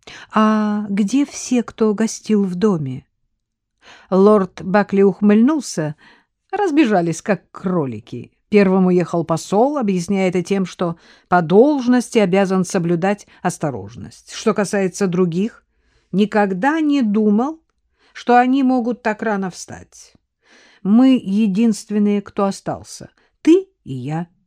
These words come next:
«Это даже хорошо», — сказала Ария. «У меня накопилось столько работы».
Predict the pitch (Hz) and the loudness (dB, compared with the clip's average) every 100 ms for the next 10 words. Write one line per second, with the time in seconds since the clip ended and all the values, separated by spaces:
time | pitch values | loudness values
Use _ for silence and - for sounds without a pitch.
0 | _ _ _ _ _ _ _ 349 277 196 | _ _ _ _ _ _ _ -8 -6 -4
1 | 220 180 - 151 135 - - 160 - _ | -4 -6 -10 -10 -10 -12 -10 -10 -12 _
2 | _ _ - 147 147 147 143 147 151 175 | _ _ -10 -6 -6 -6 -6 -8 -8 0
3 | 208 214 214 208 214 208 208 196 - - | 2 2 0 -2 -4 -4 -6 -6 -10 -12
4 | - 202 170 180 180 202 294 285 - 139 | -4 -4 -4 -8 -8 -6 -6 -8 -12 -14